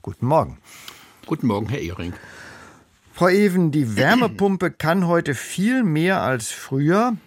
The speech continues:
Speaker 1: Es geht auch ohne Fußbodenheizung in mäßig gedämmten Häusern.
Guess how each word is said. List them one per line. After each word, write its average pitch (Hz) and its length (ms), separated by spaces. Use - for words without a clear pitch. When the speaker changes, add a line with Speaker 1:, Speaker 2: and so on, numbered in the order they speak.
Speaker 1:
Es 123 200
geht 147 220
auch 110 300
ohne 170 400
Fußbodenheizung 131 1500
in 110 300
mäßig 107 460
gedämmten 107 680
Häusern. 135 540